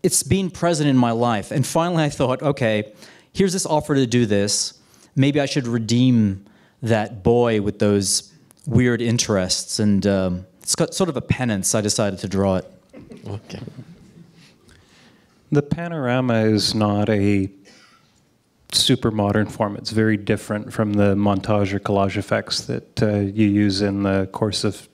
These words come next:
Speaker 3: producing, a, say, a graphic novel. Can you talk a little bit about how you actually went about structuring the panorama, and particularly what kind of research that might have involved?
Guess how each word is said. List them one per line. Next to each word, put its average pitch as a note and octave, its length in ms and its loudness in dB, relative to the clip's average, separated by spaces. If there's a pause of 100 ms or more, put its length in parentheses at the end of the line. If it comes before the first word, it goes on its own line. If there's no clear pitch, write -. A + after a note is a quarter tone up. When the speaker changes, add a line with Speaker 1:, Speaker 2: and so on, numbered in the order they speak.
Speaker 3:
producing, G#2 440 -2
a, G2+ 160 -2
say, G#2+ 160 0
a G2 60 -2
graphic G#2+ 360 -4
novel. G#2+ 460 0 (500)
Can D3+ 120 2
you E3+ 80 4
talk E3 300 -2
a D#3+ 40 -2
little D3 240 2
bit C3 180 2
about A#2+ 400 0 (1160)
how - 180 -2
you A#2 220 0
actually A2+ 280 -2
went G#2+ 220 2
about A2 320 0
structuring A#2 840 0
the A2 60 2
panorama, A2+ 580 0
and G#2+ 260 -2
particularly G#2+ 640 0
what G#2+ 180 -2
kind A2 180 -2
of G2+ 60 -2
research A2 460 0
that A#2 160 -2
might A#2 160 0
have A#2+ 120 -2
involved? A#2+ 500 0